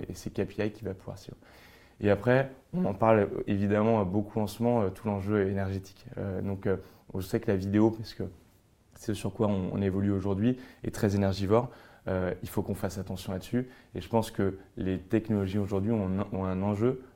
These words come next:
euh, de prendre en considération le fait que la vidéo soit très énergivore et trouver des solutions. Euh, voilà, des choses, je sais qu'aujourd'hui, globalement, les, l'ensemble des technos, des technos sont mobilisés. Euh, c'est des choses qu'on fait aussi, de pouvoir adapter, par exemple, la taille d'un créa-, de, de la créa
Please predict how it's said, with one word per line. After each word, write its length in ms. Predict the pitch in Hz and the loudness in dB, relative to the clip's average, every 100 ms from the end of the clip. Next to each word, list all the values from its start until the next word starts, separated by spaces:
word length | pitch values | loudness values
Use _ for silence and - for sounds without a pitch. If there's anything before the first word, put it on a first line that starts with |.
| - | -6
euh, 180 | 95 90 | -2 -2
de 120 | 87 | -2
prendre 280 | 90 113 107 | -4 -2 -2
en 20 | |
considération 640 | 95 101 - 98 92 - | -2 -6 -2 -2 0 -2
le 80 | 98 | -4
fait 220 | 90 95 | -4 -6
que 100 | - | -4
la 80 | 95 | -4
vidéo 320 | 92 87 92 | -2 -2 -2
soit 220 | 95 - 90 | -4 -6 -8
très 240 | - 95 | -4 -2
énergivore 580 | 98 92 85 92 110 123 - - - | -2 -4 -4 -2 -2 -2 -10 -20 -10
et 100 | 90 | -10
trouver 300 | - 110 104 | -4 4 4
des 80 | 95 | 4
solutions. 500 | - 92 85 110 127 - - - | -2 -6 -4 -4 -4 -10 -20 -8
Euh, 180 | 98 87 87 | -4 -4 0
voilà, 220 | 92 104 | 2 2
des 120 | 90 | 0
choses, 360 | 80 104 95 92 - | -4 -4 -4 -4 -8
je 120 | - | -14
sais 160 | - - | -10 -6
qu'aujourd'hui, 400 | 95 92 95 104 - - | -4 -2 0 -2 -4 -8
globalement, 480 | 95 98 95 95 98 | -2 0 0 -2 -4
les, 160 | 90 - | -4 -6
l'ensemble 340 | 98 92 101 | -6 -4 -4
des 80 | 92 | -4
technos, 400 | 87 92 98 92 98 - | -4 -4 -2 -2 -6 -10
des 180 | 90 98 | -6 -6
technos 300 | 95 101 101 | -4 -4 -4
sont 160 | 98 95 | -4 -4
mobilisés. 580 | 95 90 90 95 127 - - - - | -4 -4 -2 2 2 0 -14 -18 -10
Euh, 100 | 87 87 | -8 -6
c'est 160 | - | -2
des 80 | 98 | -2
choses 200 | - 104 | 0 -2
qu'on 160 | - 95 | -2 -6
fait 140 | - | -2
aussi, 420 | 95 95 117 120 | -2 0 0 0
de 120 | 113 92 | 2 -2
pouvoir 340 | - 101 95 | -2 -2 0
adapter, 460 | 95 95 92 107 101 | 0 0 -2 -2 0
par 160 | 101 | 0
exemple, 220 | 101 104 | -2 -2
la 80 | 107 | -6
taille 200 | 95 98 | -2 -2
d'un 120 | 95 | 0
créa-, 260 | 95 101 - | -2 -4 -2
de, 260 | 92 92 90 | -2 -2 0
de 80 | |
la 80 | 95 | 0
créa 320 | 95 - 101 | 0 0 -2